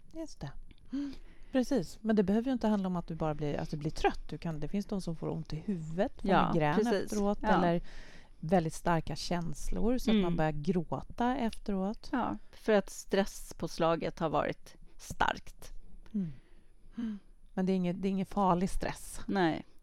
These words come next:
Speaker 1: att ha, om det är bra sex, eller säga att
Speaker 2: Nej.
Speaker 1: sex som du vill ha.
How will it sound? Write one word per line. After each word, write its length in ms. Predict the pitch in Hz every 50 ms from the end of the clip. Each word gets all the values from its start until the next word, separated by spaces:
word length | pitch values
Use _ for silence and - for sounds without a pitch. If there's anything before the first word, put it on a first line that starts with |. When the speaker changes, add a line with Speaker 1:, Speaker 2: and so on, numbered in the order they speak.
| - -
Speaker 1:
att 240 | - 165 - - -
ha, 380 | - 156 143 143 139 143 - -
om 180 | - 185 170 -
det 80 | 165 151
är 40 | 151
bra 300 | 151 156 151 135 117 143
sex, 400 | - - - - - - - -
eller 120 | 127 131 127
säga 240 | - - 131 123
att 80 | 123 147
Speaker 2:
Nej. 240 | - 160 170 - 147
Speaker 1:
sex 140 | 170 170 -
som 180 | - 135 -
du 120 | - 151 135
vill 320 | 123 143 131 127 120 123
ha. 340 | 139 - 147 - - -